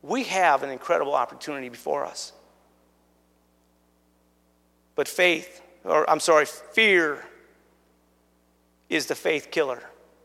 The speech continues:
Fear is the faith killer. So if I can do this in a flurry as we, a fury as we close,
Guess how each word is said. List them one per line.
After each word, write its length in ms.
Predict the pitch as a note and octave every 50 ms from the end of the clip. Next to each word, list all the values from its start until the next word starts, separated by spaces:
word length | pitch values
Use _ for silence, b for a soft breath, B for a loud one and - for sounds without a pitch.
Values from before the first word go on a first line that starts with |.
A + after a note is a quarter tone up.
| _ _ _ _ _ _ _ _ _ _ _ _ _ _ _ _ _ _ _ _ _ _ _ _ _ _
Fear 480 | _ - - A3 A3+ A3+ A3 A3 A3
is 280 | G#3 G#3+ F#3+ F3+ D3+ -
the 100 | D#3+ D3
faith 420 | - - - F3+ F3 F#3 F3 -
killer. 340 | - - D#3+ C3+ C3 A#2+ A2+ - - - - _ _ _ _ _ _ _ _ _ _ _ _ _ _ _ _ _ _ _ _ _ _ _ _ _ _ _ _ _ _ _ _ _ _ _ _ _ _ _ _ _ _ _
So 140 | - - -
if 100 | D#3+ E3+
I 80 | D#3+ D#3
can 140 | D3+ D#3
do 180 | D3+ E3+ F3 E3
this 160 | D#3+ D3 -
in 100 | D#3 D3
a 40 | C3+
flurry 520 | - - E3+ F3 E3 D#3+ D#3 D#3 C#3+ C#3
as 180 | C#3 C#3 C3 A#2+
we, 180 | C3+ C3 B2 - - - - - _ _ _ _ _ _ _ _ _ _ _ _ _ _ _ _ _ _ _ -
a 80 | C3
fury 400 | - - F3+ F3+ E3+ D3+ D3 C#3
as 160 | C3+ C3 -
we 60 | C3+ C3
close, 640 | - - E3+ D#3+ D3 C#3 C3+ C3+ - - - -